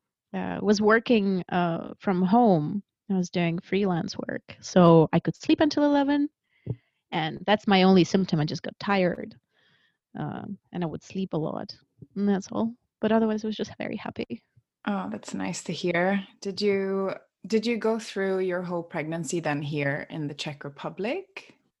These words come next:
Speaker 1: No, um, I was still living in Switzerland, uh, most of the time, um, and, uh, my insurance was there, so it just made sense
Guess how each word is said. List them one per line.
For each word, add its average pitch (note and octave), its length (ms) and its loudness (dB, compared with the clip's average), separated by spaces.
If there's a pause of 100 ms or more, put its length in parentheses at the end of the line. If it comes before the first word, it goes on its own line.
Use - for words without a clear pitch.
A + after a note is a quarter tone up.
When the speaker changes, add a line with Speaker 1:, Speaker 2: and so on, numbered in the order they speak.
(280)
Speaker 1:
No, G#3 800 6
um, G3 680 2 (120)
I G#3 120 6
was G#3 200 4
still G#3+ 760 4 (600)
living F#3+ 320 4
in F#3 100 4
Switzerland, C4+ 920 2 (100)
uh, E3+ 460 -2
most G3 400 -4
of A3+ 120 0
the A#3+ 60 -2
time, A3 640 2 (300)
um, G#3+ 580 -4 (440)
and, F#3+ 460 -2
uh, - 400 0 (160)
my F#3+ 680 4 (500)
insurance B3 560 6
was A3+ 180 6
there, G#3 480 10 (240)
so E3+ 540 4
it F3+ 80 -2
just F3 180 0
made F3+ 160 0
sense - 540 -6